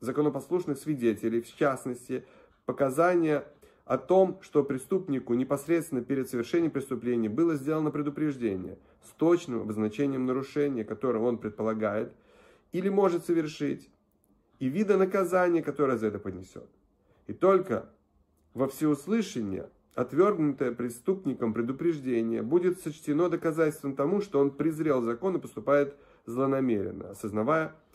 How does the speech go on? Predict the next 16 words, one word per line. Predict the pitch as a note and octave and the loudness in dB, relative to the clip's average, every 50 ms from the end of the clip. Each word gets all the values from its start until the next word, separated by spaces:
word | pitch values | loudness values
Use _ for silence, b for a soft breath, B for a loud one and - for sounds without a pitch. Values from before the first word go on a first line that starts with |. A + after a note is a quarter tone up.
| b b _ | b b _
незаконность | A#2 A2+ G#2+ G#2+ G#2 - - B2+ D3+ D#3 C#3 - - | -6 -4 -2 -2 -4 -2 0 0 0 0 -2 -4 -6
своих | - F#2+ G2 G#2 A2+ A2+ - - _ _ _ _ _ _ | -8 -6 -4 -4 -4 -6 -8 -12 _ _ _ _ _ _
действий. | - G2 G2+ G2+ E2+ - - - _ - C2+ - _ _ _ _ _ _ _ _ _ _ _ _ _ _ _ _ _ _ _ b b b b b b b b | -18 -12 -10 -10 -10 -10 -12 -18 _ -20 -20 -20 _ _ _ _ _ _ _ _ _ _ _ _ _ _ _ _ _ _ _ b b b b b b b b
Так | - E3 - | -4 -4 -2
вот, | B2+ G#2 G2 F#2+ - - _ _ _ _ _ _ _ _ _ _ _ _ _ _ _ _ _ _ _ _ _ _ _ _ _ _ _ _ _ _ _ _ _ _ _ _ | -2 -4 -4 -6 -10 -18 _ _ _ _ _ _ _ _ _ _ _ _ _ _ _ _ _ _ _ _ _ _ _ _ _ _ _ _ _ _ _ _ _ _ _ _
в | _ _ C#3+ | _ _ 0
присутствии | D3 C#3+ - G#3+ G#3+ - F#3 E3+ | 0 2 2 2 2 2 0 0
свидетелей | - F3+ F3 D#3 E3 D#3 C#3+ - C3+ B2+ | 0 2 2 4 4 2 2 2 -2 0
после | B2 - D#3 D3 D#3 | 0 0 0 0 0
предупреждения, | C3+ C#3 C#3+ C3+ C#3 C#3 B2 A2 G2 G#2 A2 G#2+ A2+ A#2+ C3 D3 D#3+ E3+ F3 - - _ _ _ _ _ | 0 0 0 0 0 -2 -4 -4 -2 0 0 0 0 0 -2 -2 -2 -2 -4 -8 -14 _ _ _ _ _
что | - - - E3+ E3+ D#3+ D#3+ - - - - | -20 -4 2 4 4 4 4 2 -4 -6 -2
учат | G#3+ A#3 A#3 A3 - - D#3+ D#3 D3+ D3+ - _ | 0 0 0 -2 -2 -2 -2 -2 -2 -6 -6 _
из | D3 D3+ D3 C#3 - | 2 2 2 2 -2
сказанного | - - - F3+ G3 G3 F3+ E3+ E3 E3 D#3+ D#3 D3+ D3+ C#3+ | -6 0 2 4 4 4 2 2 0 0 0 0 0 0 -2
о | - - C#3+ C#3 | 0 0 -2 -2
прин-, | - D#3 F3 F#3+ F#3+ F#3 - | 0 0 -2 -2 -2 -2 -6